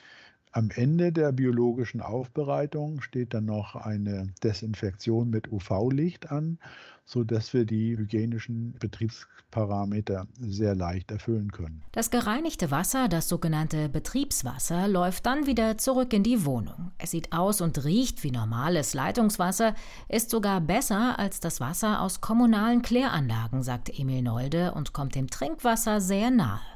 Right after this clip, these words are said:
Speaker 2: Genutzt werden kann es für alles, wofür Trinkwasser eigentlich viel zu schade ist. Zum Putzen, um Gärten und Parks zu gießen oder für die Toilettenspülung.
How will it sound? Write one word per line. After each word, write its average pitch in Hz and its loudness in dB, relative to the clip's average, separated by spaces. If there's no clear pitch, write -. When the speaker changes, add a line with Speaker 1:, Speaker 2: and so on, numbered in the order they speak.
Speaker 2:
Genutzt 262 0
werden 277 0
kann 233 -2
es 226 -2
für - -2
alles, 285 2
wofür 202 -2
Trinkwasser 208 -2
eigentlich 190 -2
viel 311 -2
zu 226 -4
schade 110 -4
ist. - -10
Zum - -8
Putzen, 220 2
um 143 -2
Gärten 135 -2
und 127 -2
Parks - -4
zu 208 -2
gießen 190 0
oder 262 0
für 214 0
die 202 0
Toilettenspülung. - -4